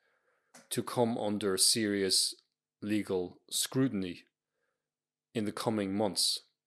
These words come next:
In addition, there have been a number of significant legal victories recently, uh,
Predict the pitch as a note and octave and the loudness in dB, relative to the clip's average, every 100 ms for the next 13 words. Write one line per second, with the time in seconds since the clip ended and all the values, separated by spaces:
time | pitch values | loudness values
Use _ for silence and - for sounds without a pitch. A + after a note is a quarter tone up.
0 | _ _ _ - D#3+ D3 D3 B2+ A#2+ A#2 | _ _ _ 2 4 6 4 6 8 6
1 | G#2+ B2+ A#2+ B2 A#2+ C3+ C3+ B2+ B2 G#2+ | 6 4 4 4 2 2 6 8 8 6
2 | - A#2 A2 C3 C3 B2+ A#2 G#2+ B2 C3 | 2 0 2 2 2 0 0 0 0 2
3 | A#2 G2 B2 B2+ A2 G2 F#2+ G2+ - - | 0 2 2 2 0 -2 2 4 4 2
4 | _ - A2 A2 - F#2+ F#2+ F#2 - _ | _ -6 0 2 0 -2 -6 -6 -10 _
5 | _ _ _ _ - - G2+ F#2+ G2 | _ _ _ _ -20 -10 -6 -4 -4